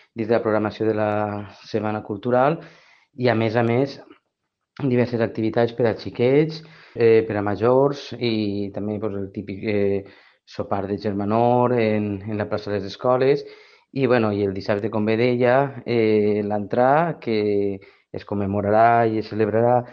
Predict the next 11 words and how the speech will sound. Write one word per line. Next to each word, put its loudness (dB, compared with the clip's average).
el 0
desè 0
aniversari 0
de 0
la 0
Fira -2
Batallers, 2
i 0
després, 0
eh, 4
diferents -4